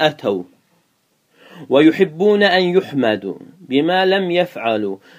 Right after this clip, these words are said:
fala tahzabannahum bimafazatin minəl azab və lahum azabun alim." Etdiklərinə görə fərəhlənənləri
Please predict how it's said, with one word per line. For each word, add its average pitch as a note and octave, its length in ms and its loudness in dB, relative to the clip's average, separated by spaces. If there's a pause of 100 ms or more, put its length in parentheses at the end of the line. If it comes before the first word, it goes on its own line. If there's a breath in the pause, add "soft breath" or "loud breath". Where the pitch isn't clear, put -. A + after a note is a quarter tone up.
(120)
fala E3+ 320 4
tahzabannahum E3+ 1000 -2
bimafazatin D3 880 -2
minəl B2 260 -4
azab C#3 480 -2
və C3+ 160 0
lahum C3 300 -2
azabun D#3+ 540 -2
alim." C#3+ 420 2 (1800 loud breath)
Etdiklərinə G3 840 0
görə G3+ 260 4 (120)
fərəhlənənləri C#3+ 1040 2